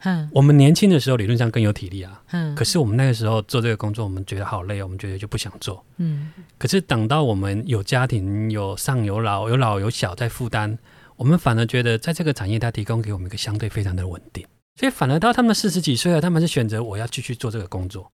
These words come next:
Speaker 1: 嗯。
Speaker 2: 所以我其实不会觉得说，“哎，我们一定是年轻人才能做这个工作。”
Speaker 1: 嗯。
Speaker 2: 而是你向往的是一种稳定可以预期。因为 even 是轮班，其实它是可以预期的。
Speaker 1: 嗯。
Speaker 2: 我什么时候是日班，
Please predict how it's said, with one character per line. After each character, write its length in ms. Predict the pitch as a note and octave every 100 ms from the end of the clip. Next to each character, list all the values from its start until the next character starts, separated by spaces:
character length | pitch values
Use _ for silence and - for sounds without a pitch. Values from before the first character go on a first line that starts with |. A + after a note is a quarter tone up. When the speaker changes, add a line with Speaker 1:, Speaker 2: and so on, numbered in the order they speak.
| -
Speaker 1:
嗯。 260 | D#3 C#3
Speaker 2:
所 120 | C#3 B3+
以 60 |
我 120 | A#3+ G#2
其 200 | - D3+
实 160 | -
不 220 | B2 C#3
会 100 | C#3+
觉 220 | F#3+ - A#2
得 140 | A2+
说 200 | G#2+ B2 B2+
，“哎， 80 | D#3 - - -
我 140 | - G#2+
们 180 | A2 A2+
一 60 |
定 200 | A2+ C#3
是 140 | A#2+ A#2+
年 200 | G#2+ G#2+
轻 200 | - A2
人 120 | F2+
才 160 | - F#2+
能 120 | F#2
做 140 | F2+
这 140 | G2 G2+
个 80 | E2+
工 180 | F2+ F#2
作。” 140 | - F3+
Speaker 1:
嗯。 460 | D3+ C#3+ C#3 C#3+ -
Speaker 2:
而 100 | -
是 240 | E3 G3 -
你 140 | C3+
向 240 | - B3+
往 180 | G#3 G#2
的 80 | G2
是 160 | G2+ B2
一 60 |
种 200 | A#2+ G2 - _ _ -
稳 240 | C3 G2
定 200 | G#2+ D3
可 200 | G#2+ C3
以 60 | G#2+
预 180 | B2 A2
期。 380 | - - - - _ _ -
因 100 | F#3
为 80 | A#3+
even 280 | A3 G3
是 100 | B2+
轮 260 | B2+ F#2+ F#2+
班， 300 | G#2+ G#2 G2+ - _ _ _ -
其 120 | -
实 80 | A2+
它 120 | A#2+
是 120 | B2
可 260 | - - G#2
以 100 | F#2+
预 160 | C#3 A#2
期 300 | - - -
的。 120 | -
Speaker 1:
嗯。 40 | -
Speaker 2:
我 80 | F3+
什 120 | C#3+
么 120 | A2+
时 180 | A2 A#2
候 100 | A2+
是 300 | A#2 A2+ A2
日 40 |
班， 300 | G#2 G2 F#2+